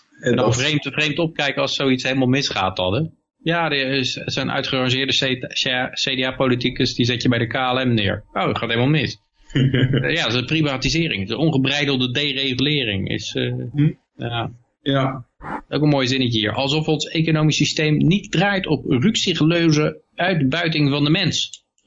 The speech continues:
Speaker 1: Dus, eh, deze meneer die werkt bij de Universiteit van Amsterdam. Die wordt betaald uit belasting, als ik me niet vergis. Eh, dat uitgebuit wordt uit de mens. En die maakt zich zorgen over,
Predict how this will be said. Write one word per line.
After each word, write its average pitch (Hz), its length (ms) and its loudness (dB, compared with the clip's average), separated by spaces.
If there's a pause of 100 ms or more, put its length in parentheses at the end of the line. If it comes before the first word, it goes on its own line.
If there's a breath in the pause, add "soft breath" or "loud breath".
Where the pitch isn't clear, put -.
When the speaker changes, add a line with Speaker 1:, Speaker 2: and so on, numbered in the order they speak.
(640 loud breath)
Speaker 1:
Dus, 151 280 0
eh, 151 560 -2 (200)
deze 151 240 0
meneer 151 220 2
die 135 120 -2
werkt 139 280 0
bij 117 240 -2
de 107 320 -2
Universiteit 117 460 0
van 123 100 -4
Amsterdam. 117 580 0 (260 loud breath)
Die 131 240 2
wordt 135 180 2
betaald 120 500 -2 (100)
uit 139 240 -4
belasting, 139 500 -2 (600 soft breath)
als - 80 -16
ik 143 60 -2
me 143 60 2
niet 151 140 0
vergis. 165 440 -2 (560 soft breath)
Eh, 135 220 0 (200)
dat 135 320 -2
uitgebuit 135 540 0
wordt 180 220 2
uit 131 380 -4
de 127 60 -2
mens. 143 340 0
En 143 180 -2
die 156 80 4
maakt 160 240 2
zich - 100 -2
zorgen 175 400 2
over, 156 420 2